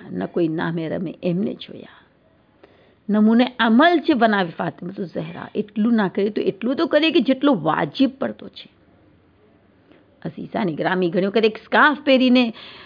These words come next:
દુલ્હન સમજે છે મારો પડદો થઈ ગયો. ભાઈ, મેકઅપ એને નહીં છુપાવવો પડે. હમણાં, હમણાં હું એક શાદીમાં ગઈ હતી. અઝીઝાને ગ્રામી, સરસ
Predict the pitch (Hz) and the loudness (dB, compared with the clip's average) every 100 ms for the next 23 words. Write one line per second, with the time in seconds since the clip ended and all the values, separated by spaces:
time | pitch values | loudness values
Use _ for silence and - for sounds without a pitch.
0 | _ - 220 226 262 262 220 208 214 226 | _ 0 4 6 4 2 0 2 2 4
1 | 196 175 175 165 165 185 160 165 170 202 | 4 4 2 -4 -2 -4 -6 -6 -2 0
2 | 202 175 175 - 269 269 - _ _ _ | 0 0 0 2 2 2 -16 _ _ _
3 | _ _ _ _ _ _ _ _ _ _ | _ _ _ _ _ _ _ _ _ _
4 | _ - 175 196 170 175 220 214 160 156 | _ -8 -4 -2 -2 -2 -4 -6 -8 -8
5 | 180 - _ _ _ _ _ _ _ _ | -12 -18 _ _ _ _ _ _ _ _
6 | _ _ _ _ _ - 180 202 202 185 | _ _ _ _ _ -2 2 2 2 0
7 | 170 180 156 - 185 - - - - 185 | 0 -2 -4 -6 -6 -6 -6 -10 -12 -16
8 | 208 185 - _ _ _ _ _ _ - | -20 -20 -20 _ _ _ _ _ _ -20
9 | _ _ - 170 - 170 - 214 190 170 | _ _ -10 -8 -8 -8 -2 -2 0 -4
10 | 170 156 120 - 190 _ _ _ _ _ | -4 -6 -10 -14 -20 _ _ _ _ _
11 | _ _ _ _ _ _ _ _ _ _ | _ _ _ _ _ _ _ _ _ _
12 | _ _ _ _ _ _ _ _ _ _ | _ _ _ _ _ _ _ _ _ _
13 | _ _ _ _ _ _ - 226 302 | _ _ _ _ _ _ 2 4 4